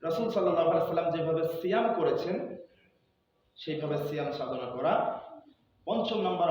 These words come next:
হলো যে টাকা হলেই বুড়ো হব, বয়স বেড়ে যাবে, এরপরে হজ করতে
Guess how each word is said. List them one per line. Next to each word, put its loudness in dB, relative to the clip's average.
হলো 4
যে -8
টাকা 0
হলেই 0
বুড়ো 0
হব, -2
বয়স 0
বেড়ে 0
যাবে, -2
এরপরে 0
হজ 0
করতে -6